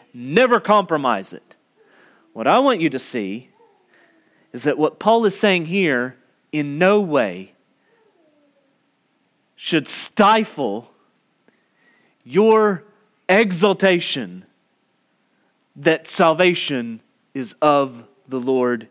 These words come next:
in any way. Because the grounds upon which you are being called to work out your salvation is this.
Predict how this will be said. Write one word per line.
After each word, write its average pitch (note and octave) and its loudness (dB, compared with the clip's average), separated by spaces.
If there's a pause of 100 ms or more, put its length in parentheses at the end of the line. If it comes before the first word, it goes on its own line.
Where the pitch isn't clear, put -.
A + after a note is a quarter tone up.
(120)
in A#2+ -10
any B2 -6
way. A#2+ -2 (800)
Because F3 0
the D#3+ -4
grounds F3+ 0
upon F#3 0
which F#3 0
you F3 2 (140)
are E3 4
being A3 2
called G#3+ 2 (200)
to F#3 -2
work B3 2
out A3+ 4
your A#3+ 0
salvation E3+ 0 (140)
is B2 -14
this. - -4